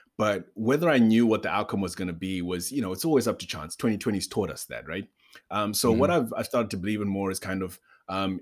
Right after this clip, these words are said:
Speaker 1: emergent strategy, which is I look
Speaker 2: Mm.
Speaker 1: at the next few steps. So in terms of leaving Zim for, uh, the U K, I'd say that was more my parents' choice.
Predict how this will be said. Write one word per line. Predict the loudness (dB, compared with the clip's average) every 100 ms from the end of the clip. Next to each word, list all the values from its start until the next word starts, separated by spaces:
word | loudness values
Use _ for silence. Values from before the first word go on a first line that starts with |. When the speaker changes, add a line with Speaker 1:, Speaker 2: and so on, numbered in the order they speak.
| _
Speaker 1:
emergent | 6 8 6 6 4 0 -4 -8
strategy, | -6 -2 0 -2 -8 -12 _ -2
which | -2 2
is | 2 0 -2 -12 _ _ _ _ 0
I | 4
look | 6 4
Speaker 2:
Mm. | 2
Speaker 1:
at | 0
the |
next | 0 -2 -4
few | -4
steps. | -2 -2 -4 -2
So | -2 -2 -4
in | -4
terms | 2 4 4
of | 2 -2 -2
leaving | 4 6 4 0
Zim | -2 0 0 0
for, | -2 -2 0 -2 -6 _
uh, | -8
the | -6 -6
U | -6
K, | 0 0 -2 -8 -20 -20 _ _ _
I'd | -6 2
say | 4
that | 4 2 2
was | 2
more | 2 2 0 -2 -8
my | -8 -6
parents' | -2 -2 -2
choice. | -4 -4 -6